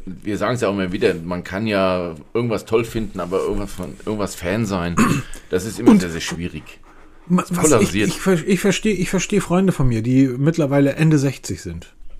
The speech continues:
Speaker 2: die den Aufstieg von Apple mitbekommen haben. Das heißt, ich sehe bei jedem, der Grafiker ist und ich sag mal dreiundsiebzig und Apple verteidigt, da sage ich, okay,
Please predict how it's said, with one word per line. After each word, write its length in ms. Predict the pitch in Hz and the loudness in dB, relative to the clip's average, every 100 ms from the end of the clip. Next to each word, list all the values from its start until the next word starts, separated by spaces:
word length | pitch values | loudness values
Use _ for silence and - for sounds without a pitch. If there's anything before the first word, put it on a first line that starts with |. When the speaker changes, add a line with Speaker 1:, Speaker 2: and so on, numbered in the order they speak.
| - | -4
Speaker 2:
die 400 | 135 147 151 - | 2 4 4 4
den 260 | 135 139 131 | 2 4 4
Aufstieg 680 | 139 220 - - 196 196 | 2 2 0 -2 0 0
von 220 | - 147 - | -2 -4 -2
Apple 360 | 143 - 110 | -6 -4 -2
mitbekommen 580 | 113 - 98 - 82 80 | -2 -4 -6 -10 -14 -14
haben. 240 | 92 92 - - - - - - | -16 -16 -18 -18 -16 -16 -10 -2
Das 180 | - | 2
heißt, 200 | 175 185 | 4 2
ich 220 | 139 131 117 | 2 2 2
sehe 300 | 170 240 208 | 2 2 2
bei 120 | 147 | 2
jedem, 480 | 123 160 208 208 160 | 4 2 2 2 2
der 140 | 120 | 2
Grafiker 760 | 101 104 151 214 208 190 170 | 0 0 0 0 0 0 0
ist 260 | 131 160 - | 0 -2 -2
und 160 | 135 139 | -2 -2
ich 80 | |
sag 140 | - 131 | 0 2
mal 100 | 139 | 2
dreiundsiebzig 880 | 123 135 139 120 127 - - - - - - - | 2 4 4 2 -2 -6 -16 -16 -20 -20 -10 0
und 140 | 143 | 2
Apple 260 | 147 151 151 | 2 4 4
verteidigt, 640 | 127 - 110 95 87 - | 2 0 -2 -2 -4 -2
da 180 | 160 180 | 2 2
sage 280 | 156 151 147 | 4 2 0
ich, 160 | 143 - | -4 -6
okay, 420 | 107 - 131 170 | -8 -2 0 0